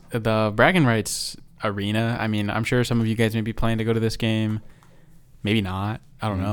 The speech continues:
Speaker 1: know. Uh, but that is gonna be Illinois dominated as far as the arena goes.
Speaker 2: Yeah.
Speaker 1: I mean, with, I mean, considering how bad Missouri is, obviously, but also with the bowl game.
Speaker 2: Oh, yeah.
Speaker 1: I mean, I just don't, that's gonna be weird.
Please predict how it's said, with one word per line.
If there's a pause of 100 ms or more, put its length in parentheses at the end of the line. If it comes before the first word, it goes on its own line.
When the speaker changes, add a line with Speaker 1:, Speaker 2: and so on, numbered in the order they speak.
(300)
Speaker 1:
know.
Uh,
but
that (160)
is
gonna
be (380)
Illinois
dominated (500)
as
far
as
the
arena
goes.
Speaker 2:
Yeah. (260)
Speaker 1:
I
mean,
with,
I
mean, (460)
considering
how
bad
Missouri
is,
obviously,
but
also
with
the
bowl
game. (360)
Speaker 2:
Oh,
yeah. (120)
Speaker 1:
I
mean, (460)
I
just
don't, (100)
that's
gonna
be
weird.